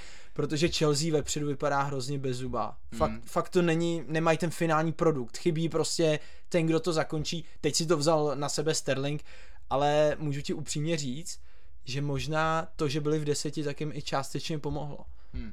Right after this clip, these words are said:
Speaker 1: Víc se zatáhli, víc hráli na breaky, což prostě Sterlingovi vyhovuje.
Speaker 2: Jo, určitě.
Speaker 1: I těm wingbackům do otevřenější obrany,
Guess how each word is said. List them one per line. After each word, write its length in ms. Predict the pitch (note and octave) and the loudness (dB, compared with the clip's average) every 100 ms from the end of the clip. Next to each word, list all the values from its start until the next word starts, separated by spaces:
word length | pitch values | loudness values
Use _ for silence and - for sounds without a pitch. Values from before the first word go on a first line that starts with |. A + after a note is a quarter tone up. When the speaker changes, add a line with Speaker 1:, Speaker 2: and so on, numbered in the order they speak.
| - | -4
Speaker 1:
Víc 180 | E3 - | -2 4
se 120 | A#3 | 6
zatáhli, 640 | E3+ - A#2+ A#2+ B2 F#3+ - | 6 4 4 4 -2 -4 2
víc 240 | E3 D#3 | 4 6
hráli 280 | E3 C#3 F3 | 8 10 10
na 120 | E3+ | 8
breaky, 360 | D3+ C#3 - C3 | 6 2 0 -2
což 160 | C#3 | -4
prostě 260 | - B2+ D3 | -4 -4 -2
Sterlingovi 520 | - C3+ C#3 C#3 C#3 | 0 0 2 -2 -2
vyhovuje. 460 | C3+ B2+ B2 A#2+ A2+ | -2 -2 -2 -2 -2
Speaker 2:
Jo, 240 | C#3 B2+ | 0 0
určitě. 400 | A2+ - A2+ G#2+ - - - - - E3 | 0 -6 -8 -8 -8 -8 -8 -8 -4 2
Speaker 1:
I 40 | |
těm 200 | F#3 F3 | 6 8
wingbackům 500 | D#3+ D3 D3 - D3 | 6 6 4 4 4
do 120 | D3+ | 6
otevřenější 680 | D#3 D#3+ D3+ E3 D#3 C#3 E3+ | 8 8 8 6 6 4 4
obrany, 420 | D3 C#3 C3 | 4 4 0